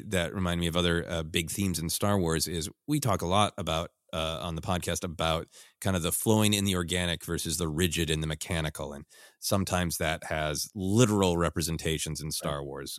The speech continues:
Speaker 1: going back to Luke using the targeting computer, a literal mechanical machine, versus trusting his instincts and the, the old ghost man <laughs> suddenly whispering in his ear.
Speaker 2: <laughs>
Speaker 1: Um, but this is a great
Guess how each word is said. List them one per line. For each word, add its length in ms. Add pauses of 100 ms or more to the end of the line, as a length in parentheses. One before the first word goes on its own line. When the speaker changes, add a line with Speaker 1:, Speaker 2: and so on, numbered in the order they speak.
Speaker 1:
going 240
back 260
to 240 (380)
Luke 280
using 260
the 80
targeting 520
computer, 420
a 80
literal 360
mechanical 520
machine, 460
versus 420 (140)
trusting 400
his 140
instincts 480
and 120
the, 140 (140)
the 180
old 220
ghost 320
man 260
<laughs> 0
suddenly 400
whispering 380
in 80
his 180
ear. 180 (220)
Speaker 2:
<laughs> 280
Speaker 1:
Um, 340 (520)
but 280 (120)
this 460
is 100
a 80
great 360